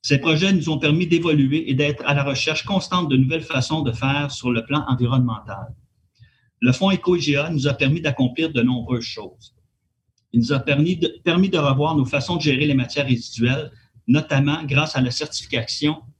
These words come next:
Action Réduction. Chaque an-, chaque année, grâce au programme Action Réduction, ce sont des milliers de tonnes de matières résiduelles que nous réussissons à détourner de, des sites d'enfouissement. Et nous travaillons à augmenter ce chiffre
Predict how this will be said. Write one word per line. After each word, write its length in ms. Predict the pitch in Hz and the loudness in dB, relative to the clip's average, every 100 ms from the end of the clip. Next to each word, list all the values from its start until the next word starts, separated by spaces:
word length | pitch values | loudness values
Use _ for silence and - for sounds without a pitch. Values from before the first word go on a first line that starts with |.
| _ | _
Action 340 | 127 - 160 | -8 -4 -2
Réduction. 480 | 147 120 - - - - - _ _ _ _ _ _ _ _ _ - | 0 -2 -4 -14 -14 -18 -20 _ _ _ _ _ _ _ _ _ -4
Chaque 300 | - 190 180 | 0 2 2
an-, 200 | 156 - | -2 -4
chaque 280 | - 196 190 | -2 0 0
année, 220 | 156 165 | 0 0
grâce 480 | 175 143 160 - - | 0 0 -2 -4 -4
au 80 | 135 | -2
programme 400 | 147 135 139 156 | 0 2 2 0
Action 260 | 131 - 160 | -2 -2 0
Réduction, 600 | 131 120 - - 135 156 | 0 0 -8 -2 0 0
ce 120 | 131 | -4
sont 160 | 170 | -2
des 140 | 160 156 | 2 2
milliers 280 | 170 175 196 | 2 0 -2
de 120 | - | 0
tonnes 180 | 190 185 | 2 4
de 80 | |
matières 380 | 139 139 - 165 | 2 0 -2 0
résiduelles 680 | 160 127 - 123 127 147 - - - - | 2 0 0 2 2 -2 -8 -18 -20 2
que 60 | |
nous 140 | 135 151 | 4 6
réussissons 460 | 180 156 - - | 2 0 -2 0
à 60 | 170 | 2
détourner 480 | 147 131 135 135 160 | 2 2 4 4 2
de, 200 | 131 - | -6 -10
des 160 | - 123 | -2 -2
sites 240 | 123 151 | 0 -2
d'enfouissement. 580 | 147 123 120 113 - 92 - - - - _ _ _ - | 0 0 0 -2 -2 -8 -10 -20 -20 -20 _ _ _ 2
Et 60 | |
nous 100 | 135 | 2
travaillons 440 | 117 160 160 170 180 | 4 0 2 2 2
à 80 | |
augmenter 320 | 151 143 135 175 | 2 2 2 0
ce 160 | 135 | 0
chiffre 460 | 127 165 160 - | 0 0 -2 -10